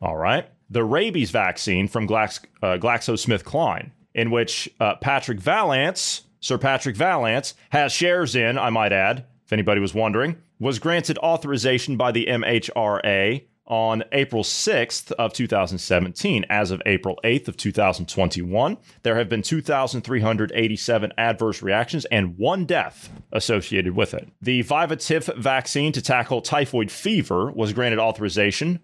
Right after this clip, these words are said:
on July twenty-fifth of two thousand eighteen. As of April eighth of this year,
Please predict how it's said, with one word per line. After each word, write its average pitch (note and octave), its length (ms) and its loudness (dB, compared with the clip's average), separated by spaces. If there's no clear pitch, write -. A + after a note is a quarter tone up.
on A2+ 180 2
July A#2+ 240 0
twenty-fifth A#2+ 560 0
of A2+ 80 -2
two B2 140 -4
thousand G2 380 0
eighteen. A#2+ 540 0
As G#2 240 2
of A2 120 -2
April G2 360 0
eighth G2+ 200 0
of F#2+ 120 -2
this F#2 240 -2
year, C3 320 0